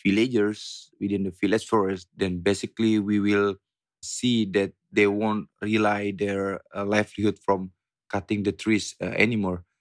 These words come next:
Some villagers, uh, in the past used the, the mangrove trees for traditional charcoal, but now most of them are making more money producing coconut charcoal, honey, or other, uh, sustainable commodities, so they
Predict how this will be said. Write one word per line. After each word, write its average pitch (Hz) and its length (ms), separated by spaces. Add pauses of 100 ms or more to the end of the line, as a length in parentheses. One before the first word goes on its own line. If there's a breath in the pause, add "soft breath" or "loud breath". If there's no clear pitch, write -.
(180)
Some 127 300
villagers, 113 720
uh, 104 480
in 101 140
the 98 60
past 113 560
used 107 300
the, 101 400
the 95 120
mangrove 107 400
trees 113 280
for 101 520
traditional 98 640 (380)
charcoal, 95 520 (320)
but 98 220
now 110 380
most 107 280
of 101 140
them 107 220
are 101 260
making 101 640
more 98 220
money 104 440 (460)
producing 104 420
coconut 104 440
charcoal, 101 540 (220)
honey, 104 420 (100)
or 101 440
other, 101 560
uh, 98 60
sustainable 104 460
commodities, 101 580
so 98 100
they 98 400